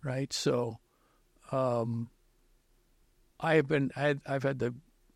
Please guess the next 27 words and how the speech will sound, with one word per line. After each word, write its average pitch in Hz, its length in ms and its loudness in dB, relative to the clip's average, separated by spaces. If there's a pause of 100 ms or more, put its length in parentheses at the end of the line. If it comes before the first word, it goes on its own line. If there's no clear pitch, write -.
(160)
enormous 170 580 0
pleasure 139 460 2
of 113 100 -4
spending 127 600 -2
much 151 480 -2
more 151 160 0
time 139 280 -2
with 123 160 -6
my - 140 -4
adult - 380 -4
children 127 600 -2 (600)
and 139 100 2
now 131 100 4
my 123 160 -2
grandchildren 131 800 0 (520)
than 156 120 2
I 156 140 0
ever 202 180 2
would 196 140 4
have 151 80 0
been 139 100 0
able 165 340 0
to - 340 -8 (1000)
in 160 120 2
another 147 340 4
job. 87 720 -2 (1600)
But 160 140 -4